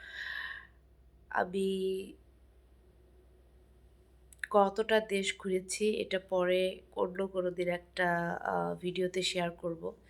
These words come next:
আমার অনেকগুলো কন্টেন্ট রয়ে গেছে, আমি এডিটিং করতে পারছি না।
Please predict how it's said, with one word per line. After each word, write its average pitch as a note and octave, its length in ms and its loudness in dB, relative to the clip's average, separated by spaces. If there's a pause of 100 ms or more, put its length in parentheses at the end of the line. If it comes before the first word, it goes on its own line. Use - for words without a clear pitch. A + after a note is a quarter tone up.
(360)
আমার G3+ 240 8
অনেকগুলো G3 520 4
কন্টেন্ট F#3 500 2
রয়ে F3+ 220 4
গেছে, F3+ 300 -2
আমি F3+ 220 2
এডিটিং F3+ 300 -2
করতে F3+ 340 -8
পারছি F3 380 -4
না। F3+ 260 -4